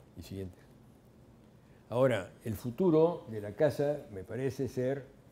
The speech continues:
y está representado ahí, eh, por, por la dualidad, ¿no es cierto?, en, en cosas que van a ser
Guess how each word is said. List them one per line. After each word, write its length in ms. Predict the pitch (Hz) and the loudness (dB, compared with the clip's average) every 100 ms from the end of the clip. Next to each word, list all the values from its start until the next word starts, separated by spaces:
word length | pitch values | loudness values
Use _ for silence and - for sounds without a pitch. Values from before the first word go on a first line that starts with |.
| - - | -20 -14
y 80 | 101 | -10
está 200 | 95 123 | -4 -2
representado 460 | 120 98 104 123 117 | -2 -4 -2 -2 0
ahí, 300 | 135 147 - - - - | 0 -2 -6 -20 -20 -16
eh, 120 | 139 - - - - | -14 -14 -20 -14 -2
por, 240 | 107 107 | 0 -2
por 260 | - - 107 | -6 -2 0
la 140 | 101 | 2
dualidad, 500 | 104 104 107 139 147 | 2 2 6 8 8
¿no 100 | 117 | 4
es 60 | 95 | 0
cierto?, 420 | 139 139 170 143 | 0 2 0 0
en, 260 | 104 90 87 - | -4 -8 -14 -12
en 140 | 101 101 - - - | -12 -12 -20 -20 -4
cosas 320 | 156 135 131 | 0 2 0
que 140 | - 120 | -2 -2
van 240 | 131 127 | -2 -2
a 40 | |
ser 300 | 107 131 123 | -2 -2 -4